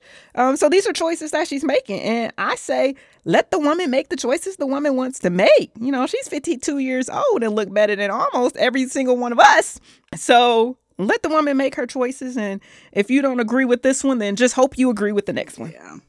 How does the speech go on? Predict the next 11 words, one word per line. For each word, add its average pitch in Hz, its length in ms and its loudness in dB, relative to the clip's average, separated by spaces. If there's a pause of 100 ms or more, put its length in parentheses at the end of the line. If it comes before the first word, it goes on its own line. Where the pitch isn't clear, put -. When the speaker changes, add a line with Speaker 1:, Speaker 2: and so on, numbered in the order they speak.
(200)
Speaker 2:
Mm, 370 280 -2 (460)
well 294 320 -6
said, - 380 -8
cuz. - 560 -14
Well 226 300 -2
said. 196 720 0 (300)
<laughs> - 100 -18 (840)
Well, 240 380 -8 (240)
now 294 280 0
that 359 200 -10
we've, 302 420 -6